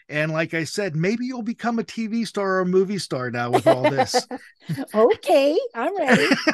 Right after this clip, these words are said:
Speaker 2: <laughs>
Speaker 1: That or get your own program. I think you doing your own program would be kind of interesting too.
Speaker 2: Well, I'm a
Speaker 1: So.
Speaker 2: manifesting sumbitch, so I'm really
Speaker 1: Yeah.
Speaker 2: gonna work hard at, at manifesting it. I almost said something else, but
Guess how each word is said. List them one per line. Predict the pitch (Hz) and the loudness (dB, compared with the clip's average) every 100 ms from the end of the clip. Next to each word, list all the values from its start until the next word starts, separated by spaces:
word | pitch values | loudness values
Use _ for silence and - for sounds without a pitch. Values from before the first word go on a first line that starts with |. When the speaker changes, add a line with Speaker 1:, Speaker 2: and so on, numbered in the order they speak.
| 285 | 0
Speaker 2:
<laughs> | 339 269 - - 277 196 - 214 - _ 165 170 | 0 2 0 0 -2 -2 -2 -6 -6 _ -20 -8
Speaker 1:
That | 165 233 277 | 2 4 6
or | 254 | 4
get | 196 269 | 2 0
your | 208 | 2
own | 214 208 | 4 2
program. | - 214 220 156 151 139 | 0 2 2 2 0 0
I | 156 | -2
think | 208 196 | -4 -6
you | 226 190 | -6 -4
doing | 214 202 180 185 | -2 -2 -4 -4
your | 170 | -4
own | 170 165 | -4 -6
program | - 165 151 147 135 | -6 -6 -4 -4 -6
would | 135 | -6
be | 135 | -8
kind | - 156 143 | -6 -6 -4
of | 147 | -4
interesting | 143 131 120 127 120 | -4 -6 -8 -12 -12
too. | 117 120 92 - | -10 -10 -12 -14
Speaker 2:
Well, | 269 269 277 285 | -4 0 0 0
I'm | 285 311 | 0 0
a | |
Speaker 1:
So. | 262 | 0
Speaker 2:
manifesting | 247 269 285 294 294 285 - 294 277 269 262 240 _ _ _ _ _ _ _ _ - | -2 -4 -4 -2 -2 -4 -4 -6 -4 -6 -6 -10 _ _ _ _ _ _ _ _ -6
sumbitch, | 262 240 240 226 208 | -4 -2 0 0 -2
so | - 233 208 | -2 0 2
I'm | 214 233 | 0 0
really | 226 226 | 0 0
Speaker 1:
Yeah. | 220 | 2
Speaker 2:
gonna | 226 208 214 | 2 0 -2
work | 214 - | -4 -4
hard | 220 208 | -2 0
at, | 180 - _ _ | -2 -6 _ _
at | 240 226 | -6 -4
manifesting | 233 226 220 208 165 190 180 | -2 -4 -4 -6 -6 -6 -6
it. | 170 165 | -6 -8
I | - 262 | -2 2
almost | 359 320 240 | 4 2 4
said | 254 240 | 4 4
something | 226 220 240 | 0 2 0
else, | 247 165 160 - | 2 -2 -4 -8
but | 294 | -8